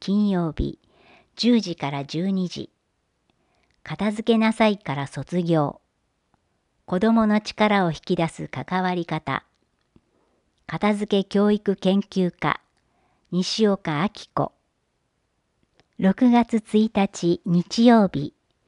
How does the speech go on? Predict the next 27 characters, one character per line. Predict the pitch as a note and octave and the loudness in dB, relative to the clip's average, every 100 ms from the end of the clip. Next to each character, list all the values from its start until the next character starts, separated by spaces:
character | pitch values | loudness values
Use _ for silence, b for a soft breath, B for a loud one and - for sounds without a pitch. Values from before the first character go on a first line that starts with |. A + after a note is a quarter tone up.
| _ _ _ | _ _ _
九 | - | 0
時 | A3+ F#3 | 2 0
三 | F3+ A3+ A#3+ | 2 4 4
十 | A3+ A#3+ | 4 2
分 | _ F#3 F3 | _ 0 0
か | D3 | -2
ら | D3 C#3 - | -2 -4 -6
十 | - E3 A#3 A3 | -8 2 4 4
時 | D#3+ D3+ | 0 -2
三 | E3+ G#3 | 2 2
十 | G#3 A3 | 4 0
分。 | - _ D3+ A#2+ F#3+ - _ _ b b b b _ | 0 _ -2 -2 -6 -16 _ _ b b b b _
会 | G#3+ A3+ A3+ | 0 4 6
員 | A3+ A3 - | 6 4 4
登 | G3+ A3 A3 | 4 6 4
録 | G#3+ - | 2 -4
会、 | - C3+ - - _ _ _ _ _ | -4 -2 -4 -10 _ _ _ _ _
事 | - F3+ | -2 2
業 | A3 A3+ | 4 4
説 | A3 G#3 - F3 | 4 0 2 2
明、 | D3+ C#3+ - - _ _ _ _ _ _ | 2 0 -4 -12 _ _ _ _ _ _
ア | E3+ | 0
ド | F#3 G3+ | 4 4
バ | G3 | 4
イ | F#3+ | 2
ザ | E3 C#3 C#3 | 2 -2 -2
ー。 | - | -6